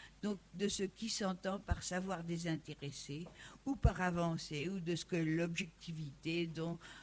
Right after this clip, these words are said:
ils se prévalent leur demande d'ignorer. Car rien ne va de soi lorsqu'il est question, par exemple, d'intérêt.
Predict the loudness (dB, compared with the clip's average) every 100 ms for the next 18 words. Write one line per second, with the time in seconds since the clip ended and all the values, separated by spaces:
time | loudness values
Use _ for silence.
0 | -18 -20 -2 -2 0 -2 -2 -2 0 2
1 | 0 2 2 2 2 2 4 4 4 4
2 | 6 6 6 4 0 -8 -16 -20 -20 -20
3 | -20 -20 -20 -20 -20 -20 -20 -20 -20 -10
4 | -2 2 4 6 6 6 4 4 0 2
5 | 0 0 -6 -12 -6 -2 -2 -2 -2 -2
6 | -2 -4 -2 -2 -2 -6 -4 -2 2 2
7 | 4 2 2 2 0 -2 -2 -6 -4 -10